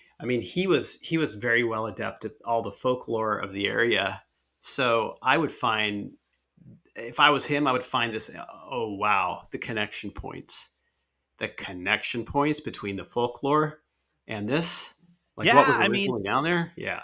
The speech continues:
Speaker 2: Yeah, I mean, this is, this is, this is crazy stuff, right?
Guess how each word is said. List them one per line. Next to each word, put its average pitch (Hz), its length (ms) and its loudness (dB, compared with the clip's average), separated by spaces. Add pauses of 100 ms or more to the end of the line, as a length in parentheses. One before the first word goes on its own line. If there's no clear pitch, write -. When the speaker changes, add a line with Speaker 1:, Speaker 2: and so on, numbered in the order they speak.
(140)
Speaker 2:
Yeah, 202 600 -10 (100)
I 147 80 -4
mean, 170 220 -6
this 190 200 -8
is, 170 280 -4
this 143 340 -4
is, 147 300 -4 (240)
this 156 380 0
is 160 120 2
crazy 156 440 2
stuff, 175 500 -4
right? 117 300 0